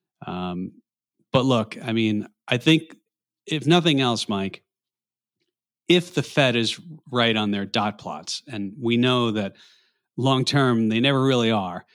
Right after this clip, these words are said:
but let's say that rates actually come back down in, in two or three years, well, these companies don't have to refinance. And if they have to refinance in a couple of years and the Fed's dot plots wind up being right,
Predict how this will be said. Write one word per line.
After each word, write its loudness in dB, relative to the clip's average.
but -4
let's 2
say 4
that 0
rates 0
actually -2
come -2
back -6
down 0
in, -6
in -10
two -2
or -6
three -8
years, -4
well, 0
these -2
companies 2
don't 0
have -4
to -4
refinance. -2
And -4
if -14
they -2
have 0
to 0
refinance 0
in 2
a -2
couple -2
of 2
years 2
and 0
the -4
Fed's -4
dot -2
plots -4
wind -4
up -8
being -4
right, 0